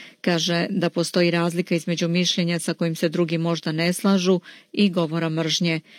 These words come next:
Gospođa Diming je rekla da nije bila svesna neonacističkih veza organizatora mitinga, ali John Pesuto kaže da ne veruje da je to istina.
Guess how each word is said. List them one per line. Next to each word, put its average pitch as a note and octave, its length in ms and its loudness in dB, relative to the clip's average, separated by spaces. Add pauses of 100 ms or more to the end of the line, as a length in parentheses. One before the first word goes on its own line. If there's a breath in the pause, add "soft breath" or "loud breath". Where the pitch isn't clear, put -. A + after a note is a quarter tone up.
(200 loud breath)
Gospođa F3 480 0
Diming E3+ 380 0
je E3 100 2
rekla E3+ 320 0
da F3 120 0
nije F#3 160 4
bila F3+ 300 2
svesna E3 460 -2
neonacističkih D#3+ 1040 -2
veza E3 320 -2
organizatora E3 800 -2
mitinga, F#3 560 2 (340 loud breath)
ali F#3 400 2 (140)
John F3+ 180 2
Pesuto F3+ 400 0
kaže F3+ 400 2
da D#3+ 140 -2
ne E3 220 0
veruje E3 600 0
da E3 180 0
je D#3 180 0
to E3 400 -2
istina. D3+ 640 -2